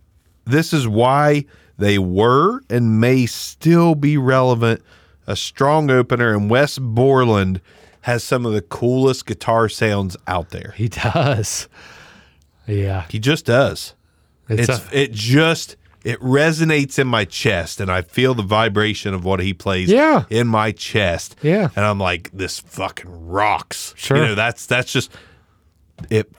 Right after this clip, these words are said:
Speaker 1: fucking rocks.
Speaker 2: Sure.
Speaker 1: It just, I don't know what else to say about it. It rocks ass.
Speaker 2: Yep.
Speaker 1: Then we get to track two, Dirty,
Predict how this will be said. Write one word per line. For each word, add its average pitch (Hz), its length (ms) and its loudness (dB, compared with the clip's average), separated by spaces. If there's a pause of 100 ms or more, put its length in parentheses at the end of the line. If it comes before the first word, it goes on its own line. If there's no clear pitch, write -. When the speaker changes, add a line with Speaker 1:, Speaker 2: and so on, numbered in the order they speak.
Speaker 1:
fucking 117 420 -2
rocks. - 600 -2
Speaker 2:
Sure. 92 420 -4 (240)
Speaker 1:
It 143 420 0
just, 175 300 -6
I 180 140 2
don't 196 120 2
know 196 120 4
what 208 120 6
else 214 220 2
to 220 60 -8
say 254 240 2
about 110 240 2
it. 104 80 0
It 113 40 4
rocks 113 320 2
ass. - 320 -4 (220)
Speaker 2:
Yep. 113 220 0 (420)
Speaker 1:
Then 110 160 -2
we 101 100 2
get 98 220 0
to - 100 -20
track 98 300 0 (140)
two, 277 520 2 (640)
Dirty, 185 640 2